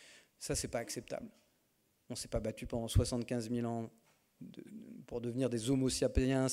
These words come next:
erectus, debout, digne de ce nom, pour faire ramper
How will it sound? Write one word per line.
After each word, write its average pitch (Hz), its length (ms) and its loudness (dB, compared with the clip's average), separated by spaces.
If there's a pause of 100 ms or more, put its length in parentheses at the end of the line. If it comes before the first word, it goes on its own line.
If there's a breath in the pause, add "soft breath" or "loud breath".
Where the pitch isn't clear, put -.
(140)
erectus, 143 800 2
debout, 143 420 -2 (340 loud breath)
digne 139 320 0
de 135 140 4
ce - 160 0
nom, 214 160 4 (320 loud breath)
pour - 140 4
faire 117 240 8
ramper 143 500 4